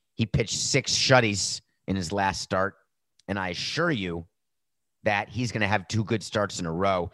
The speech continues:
The Nats are playing the Mets. The Mets are going with Walker. The Mets just got swept by the Cubs. I may have been wrong about Corbin, but I need a win and a pick,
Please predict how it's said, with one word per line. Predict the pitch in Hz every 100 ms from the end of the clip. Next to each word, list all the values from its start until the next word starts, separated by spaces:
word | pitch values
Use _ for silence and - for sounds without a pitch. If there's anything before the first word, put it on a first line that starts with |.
| - _
The | 95
Nats | 110 127 -
are |
playing | 95 123 113 95
the |
Mets. | 90 107 104 - - - _ _ _ _ _
The | 78
Mets | 95 104 95
are |
going | 92 95
with | 90 82
Walker. | 92 95 92
The | 80
Mets | 98 -
just | 90 -
got | 82
swept | - 98 90
by | 85
the | 78
Cubs. | - 95 90 82 - - _ _ _ _ _ -
I | 151
may | 190 233
have |
been | 226 208
wrong | 208 202
about | 135 104
Corbin, | 117 104 87 73 _ _ _
but | 127
I | 131
need | 131 165
a | 135
win | 131 143
and | 127
a | 113
pick, | - 139 127 -